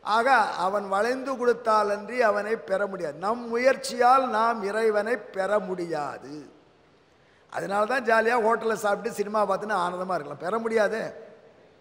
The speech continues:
நம்ம முயற்சி பண்ணி வரப்போறதில்ல, அப்புறம் why waste time, எதற்கு முயற்சி பண்ணணும் என்று சில அன்பர்கள் நினைக்கலாம்.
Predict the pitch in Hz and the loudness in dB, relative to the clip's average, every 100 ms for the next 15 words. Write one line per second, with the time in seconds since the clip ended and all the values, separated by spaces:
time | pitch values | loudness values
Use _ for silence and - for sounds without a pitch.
0 | _ _ _ _ _ _ 139 196 214 226 | _ _ _ _ _ _ -6 -2 0 2
1 | 254 254 240 269 285 277 285 269 240 233 | 2 0 -2 2 4 4 4 4 2 0
2 | 233 240 - 240 262 269 247 247 262 233 | 0 -2 -4 -2 2 4 4 2 4 4
3 | 247 247 226 220 190 - - 196 247 254 | 4 2 0 0 -2 -10 -6 0 0 0
4 | 240 233 233 196 190 170 - - - _ | 0 0 -2 -8 -8 -8 -14 -20 -20 _
5 | _ - 233 277 226 247 226 226 247 240 | _ -6 -4 -2 2 4 4 4 2 0
6 | 214 196 202 185 127 | 0 -4 -6 -6 -8